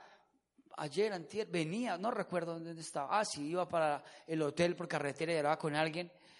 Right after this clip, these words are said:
Y le decía que cuando tú llegas a la cima, y acuérdate de esto: cuando tú llegas a la cima,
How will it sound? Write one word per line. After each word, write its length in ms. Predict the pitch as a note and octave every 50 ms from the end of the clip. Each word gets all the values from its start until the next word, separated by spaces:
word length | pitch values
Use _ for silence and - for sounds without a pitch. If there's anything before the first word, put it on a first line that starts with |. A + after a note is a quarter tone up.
| - - - - _ -
Y 80 | E3
le 160 | D#3 D#3 E3 D#3
decía 540 | D3+ D3+ C#3 - - E3+ F3+ F3+ F3 E3
que 140 | - F3+ F3
cuando 680 | - - E3+ E3 D#3+ D#3+ D#3+ D#3+ D3+ D3+ C#3 - - - - _ _ _ _ _ _ _ _ _ _ _ _ - - _ - _ _
tú 140 | - F#3 G3
llegas 260 | F#3 G#3+ G#3 G#3 F#3+
a 60 | G#3
la 100 | F3+ E3
cima, 480 | D#3 - - F#3 F3 C#3 C3 B2 - - - _ _ _ _ _ _ _
y 80 | -
acuérdate 400 | D3 - - F3+ F#3+ G3 F#3+ G3
de 160 | D#3+ C#3 C#3 C3+
esto: 300 | - - - G#2+ - - _ _ _ _ _ _ _ _ _
cuando 260 | - - D3+ D3 D3
tú 160 | C#3+ - E3+ F3+
llegas 380 | D#3+ F#3 G#3+ G3 G#3 F#3+ -
a 80 | F#3+ E3+
la 120 | D#3 C#3
cima, 680 | - - - - G#3 A3 A3+ F3+ D3+ C3 - - - -